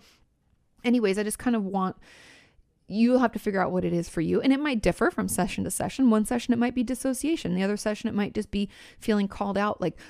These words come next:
feeling too seen, too vulnerable, that we just kinda wanna shut back in.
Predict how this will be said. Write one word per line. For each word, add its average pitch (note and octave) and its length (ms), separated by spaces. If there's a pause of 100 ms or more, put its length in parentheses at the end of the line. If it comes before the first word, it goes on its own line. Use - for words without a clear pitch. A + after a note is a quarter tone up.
(120)
feeling G#3+ 380
too G#3 240
seen, G3 340
too F3 220
vulnerable, F3+ 560
that E3+ 120
we F3 140
just - 180
kinda F#3+ 200
wanna E3 200
shut - 360
back - 320
in. G#3 360